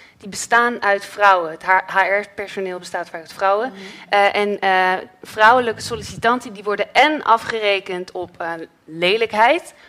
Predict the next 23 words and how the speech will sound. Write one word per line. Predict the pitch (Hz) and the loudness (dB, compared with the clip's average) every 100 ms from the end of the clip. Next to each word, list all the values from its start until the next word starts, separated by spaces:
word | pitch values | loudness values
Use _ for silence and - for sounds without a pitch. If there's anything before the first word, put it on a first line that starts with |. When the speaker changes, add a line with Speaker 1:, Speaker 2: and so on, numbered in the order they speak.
| - | -18
Speaker 1:
of | 185 | -2
wat | 208 | 0
daar | 208 208 | 0 0
ook | 202 | 0
Speaker 2:
Ja. | 202 | -2
Speaker 1:
onder | 214 208 | -4 0
valt. | 220 233 - - - | 2 2 -2 -12 2
Maar | 190 | 4
ook | - 294 - - | 6 2 0 -6
te | - 220 | 0 0
mooie | 214 311 262 | 2 0 0
vrouwen, | - 196 170 165 220 | -2 2 2 2 0
Speaker 2:
Ja, | 226 208 - | 0 -4 -12
ja. | 202 190 226 220 | -8 4 6 6
Speaker 1:
eh, | 226 | 6
komen | 240 240 233 | 2 2 0
niet, | 254 254 | -2 -4
eh, | - 214 208 | -2 -2 -2
door | 214 | -4
de | 214 | -4
sollicitatieproef, | 233 208 196 202 226 240 226 - - 208 - - | -6 -8 -10 2 4 4 0 -14 -14 -14 -16 -10
eh, | - | -4
heen. | 175 175 170 185 262 | -2 0 0 0 -2